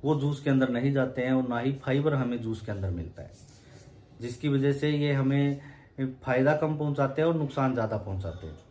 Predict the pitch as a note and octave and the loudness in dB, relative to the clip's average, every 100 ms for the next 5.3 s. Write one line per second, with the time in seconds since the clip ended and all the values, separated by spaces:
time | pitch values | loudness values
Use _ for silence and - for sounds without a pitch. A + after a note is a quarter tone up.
0 | - B2 A#2+ C3+ C#3 C3+ B2 A2+ C#3 C#3 | -10 -6 -4 2 2 4 0 0 0 0
1 | B2+ C#3+ C#3+ C#3+ C#3 C#3+ C#3+ C#3 C#3+ C#3 | 2 2 2 0 2 2 2 2 2 4
2 | C#3+ C#3+ C#3 A#2+ - B2+ C3+ C3+ C3+ C3+ | 4 4 0 -4 -6 -2 0 0 -2 0
3 | C3 B2 B2 B2+ - - - C3 C3 B2 | 0 0 -6 -6 -10 -20 -6 0 2 2
4 | B2 F3 F3 E3 D3 C3 B2 A#2+ A2+ A2+ | 2 -2 0 0 2 2 2 0 -4 -6
5 | B2+ B2+ B2+ | -4 -2 -4